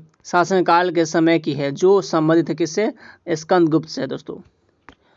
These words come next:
अगला क्वेश्चन है, मंद सौर प्रशस्ति अधिक उपलब्धियों का विवरण प्रस्तुत करता है, कुमारगुप्त प्रथम। अगला क्वेश्चन है, शक विजय के संदर्भ में सबसे सबल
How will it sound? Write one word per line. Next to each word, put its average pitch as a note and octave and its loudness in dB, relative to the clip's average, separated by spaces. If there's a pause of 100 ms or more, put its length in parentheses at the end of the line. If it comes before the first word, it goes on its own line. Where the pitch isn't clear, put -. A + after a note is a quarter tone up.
(160)
अगला E3+ 2
क्वेश्चन G3+ -2
है, G3+ 2
मंद F#3 2
सौर F#3 0
प्रशस्ति E3+ -2
अधिक D#3+ 0
उपलब्धियों E3 0
का D#3 2
विवरण D#3+ 0
प्रस्तुत E3+ -4
करता E3 0
है, F3+ -4 (320)
कुमारगुप्त E3+ 2 (800)
प्रथम। E3+ -2 (1500)
अगला E3 2
क्वेश्चन E3+ 0
है, E3 2
शक F3+ -2 (500)
विजय D#3 0
के F#3+ -2
संदर्भ E3+ 2
में D3 0 (280)
सबसे F#3+ -2
सबल F#3 0